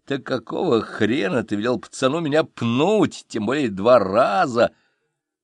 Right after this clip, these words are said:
Так ты же труп, падла, тебе не больно. А еще, раскинувшийся в кресле Чингис кивнул насупившемуся Пату.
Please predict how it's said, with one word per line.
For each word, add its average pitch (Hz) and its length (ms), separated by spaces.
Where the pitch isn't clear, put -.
Так - 220
ты 277 160
же 247 160
труп, 302 420
падла, 92 560
тебе - 360
не 110 120
больно. 156 540
А 117 180
еще, 95 1000
раскинувшийся 92 1000
в - 60
кресле 98 440
Чингис 95 600
кивнул 101 400
насупившемуся 95 960
Пату. 90 500